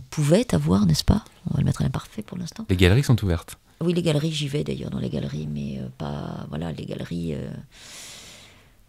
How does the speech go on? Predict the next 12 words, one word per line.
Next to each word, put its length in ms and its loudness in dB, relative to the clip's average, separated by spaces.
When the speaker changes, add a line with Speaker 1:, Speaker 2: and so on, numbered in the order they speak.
Speaker 1:
c'est 180 -4
essentiellement 480 2
Paris 300 4
quand 140 0
même 180 4
et 40 4
les 60 4
grandes 220 2
villes, 220 0
vous 80 -2
voyez. 280 0
Speaker 2:
Ouais. 180 0